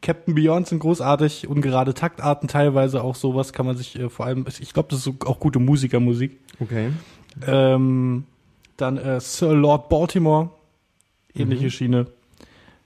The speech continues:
Speaker 1: Äh, Atomic Rooster
Speaker 2: Okay.
Speaker 1: und, äh,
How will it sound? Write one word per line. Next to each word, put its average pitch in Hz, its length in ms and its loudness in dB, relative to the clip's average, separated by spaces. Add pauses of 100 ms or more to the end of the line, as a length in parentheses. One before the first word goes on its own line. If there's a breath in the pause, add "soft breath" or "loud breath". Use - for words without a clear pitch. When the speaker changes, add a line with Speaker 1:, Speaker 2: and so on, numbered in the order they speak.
(260 soft breath)
Speaker 1:
Äh, 117 340 0 (140)
Atomic 156 420 0
Rooster 143 560 0 (1120 loud breath)
Speaker 2:
Okay. 113 280 -6 (160)
Speaker 1:
und, 135 440 2
äh, 120 360 2